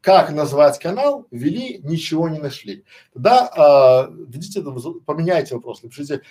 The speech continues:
как правильно называется канал, там, или как правильно, там, варианты названия канала.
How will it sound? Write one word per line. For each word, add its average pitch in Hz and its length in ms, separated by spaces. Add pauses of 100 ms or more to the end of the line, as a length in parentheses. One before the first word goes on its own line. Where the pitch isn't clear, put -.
(120)
как 180 320
правильно 170 560
называется 120 680
канал, 110 460
там, 101 120
или 104 80
как 160 240
правильно, 160 280
там, 123 180
варианты 160 580 (180)
названия 143 600
канала. - 460